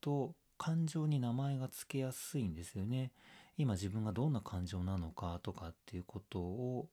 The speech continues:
こう、言語化しやすくなるので、まあ、アイメッセージを心がけた上で、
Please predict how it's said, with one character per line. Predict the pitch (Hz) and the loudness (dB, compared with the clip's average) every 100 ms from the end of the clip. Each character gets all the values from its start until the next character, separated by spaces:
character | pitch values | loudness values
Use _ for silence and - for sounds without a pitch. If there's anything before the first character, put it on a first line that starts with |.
| _ | _
こ | - 95 90 92 | -8 -4 -4 -4
う、 | |
言 | 98 120 | -2 -2
語 | 123 | -2
化 | 131 | -2
し | - 120 | -2 -2
や | 120 | -4
す | - | -6
く | - | -6
な | 123 120 | -6 -4
る | 92 | -6
の | 80 | -8
で、 | 78 90 87 85 - - - - - - - - - - | -6 -4 -2 -4 -10 -20 -20 -16 -16 -16 -16 -18 -8 -2
ま | 143 | 2
あ、 | |
ア | 143 | 4
イ | |
メ | 147 165 | 4 2
ッ | |
セ | - 156 | 2 0
ー | |
ジ | 135 | 0
を | 123 | 0
心 | 120 127 127 | -2 -2 0
が | 123 | 0
け | 127 120 | -2 -4
た | 98 | -2
上 | 98 95 98 | -2 0 -2
で、 | 92 131 131 143 | 0 2 0 -2